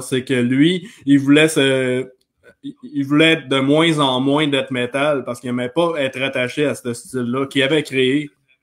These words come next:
lui-même, tu sais. Il voulait plus s'en aller vers le prog puis le heavy metal classique. Ça fait que son vocal a changé en fonction de ça,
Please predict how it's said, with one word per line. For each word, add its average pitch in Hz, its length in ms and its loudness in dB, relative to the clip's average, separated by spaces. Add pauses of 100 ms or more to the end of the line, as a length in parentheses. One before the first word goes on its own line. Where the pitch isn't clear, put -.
(100)
lui-même, 123 760 -2
tu 143 140 -8
sais. 147 100 -12 (1160)
Il 117 260 -6
voulait 131 260 0
plus 160 180 2
s'en 151 260 2
aller 135 260 2
vers 135 180 2
le 127 180 2
prog 143 480 -2
puis 131 120 -6
le 117 260 -2 (460)
heavy 135 260 0
metal 123 380 0
classique. 131 560 -2 (440)
Ça - 120 -20
fait 113 140 -4
que - 40 -20 (240)
son 131 260 -2
vocal 139 340 2
a 135 80 0
changé 131 400 0
en 131 140 -2
fonction 127 380 -4
de 117 160 -4
ça, 135 180 -8